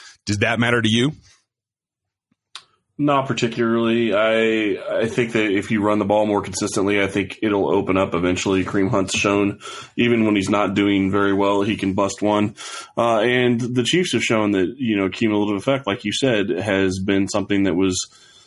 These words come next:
Speaker 2: uh, really helping them. But it was really the situations they went a-, a-, away from running the ball in that really bothered me more than anything else.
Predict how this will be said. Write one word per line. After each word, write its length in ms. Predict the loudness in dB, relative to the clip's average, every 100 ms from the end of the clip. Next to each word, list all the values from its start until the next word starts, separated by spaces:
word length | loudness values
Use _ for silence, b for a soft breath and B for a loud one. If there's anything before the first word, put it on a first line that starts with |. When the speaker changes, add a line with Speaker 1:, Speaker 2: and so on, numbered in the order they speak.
| b b
Speaker 2:
uh, 180 | -2 0
really 240 | 2 2 2
helping 240 | 0 2
them. 140 | 2
But 80 | 2
it 60 | 2
was 160 | 2
really 260 | 2 2 2
the 100 | 0
situations 720 | 0 -2 0 0 2 0 0
they 120 | 2 2
went 200 | 2 2
a-, 520 | -2 -6 -20 -6 -4
a-, 360 | -4 _ -4
away 280 | -2 2 0
from 240 | 0 0 0
running 220 | 2 0
the 80 | 0
ball 300 | 0 0 0
in 100 | 0
that 100 | 0
really 300 | 0 0 0
bothered 560 | -4 -2 0 0 0
me 100 | 0
more 240 | 0 0 0
than 180 | 0
anything 300 | 0 0 -2
else. 240 | -2 -2